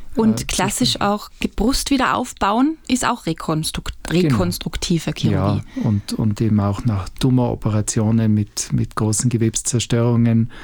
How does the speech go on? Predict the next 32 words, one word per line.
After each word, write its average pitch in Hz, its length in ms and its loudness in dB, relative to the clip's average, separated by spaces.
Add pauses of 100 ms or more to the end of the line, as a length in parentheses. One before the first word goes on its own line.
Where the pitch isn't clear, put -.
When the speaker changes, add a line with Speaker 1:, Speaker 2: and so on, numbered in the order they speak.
(540)
Speaker 2:
dann 101 240 4
wieder, 107 520 2 (280)
ähm, 107 440 2 (260)
Funktionen 117 720 2
und, 110 260 0
und, 104 440 -2
äh, - 20 0 (520)
optische, 113 680 0 (600)
also 110 340 2
auch 107 140 0
das - 320 0
Optische 120 460 0
wiederherzustellen, 113 880 2
Speaker 1:
Mhm. 107 80 4
Speaker 2:
das - 280 -2 (640)
kommt 117 260 0
alles 113 300 0
da 117 120 0
hinein, 107 440 2
ja. 123 160 -2 (100)
Speaker 1:
Voll 151 220 0
spannend. 143 560 0 (560)
Ich - 80 -2
hab - 80 -6
gestern 196 240 0
am 175 80 2
Abend 214 200 4
auch - 120 -2
mit 190 100 0
meinem 160 200 2
Mann 170 200 4
philosophiert 233 1040 -2